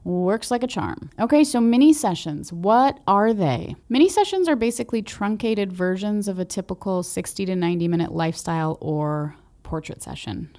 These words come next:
They can be done for branding, for couples, anniversaries, pets, or seniors,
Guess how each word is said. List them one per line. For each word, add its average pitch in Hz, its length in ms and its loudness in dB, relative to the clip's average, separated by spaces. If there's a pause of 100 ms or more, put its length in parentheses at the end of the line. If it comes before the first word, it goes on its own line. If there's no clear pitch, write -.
(120)
They 170 120 -8
can 175 100 -2
be 170 80 0
done 165 300 0
for 160 140 -8
branding, 277 760 2
for 175 220 -8
couples, 262 720 -2
anniversaries, 254 640 -2
pets, 262 460 -4
or 190 100 -6
seniors, 247 680 -2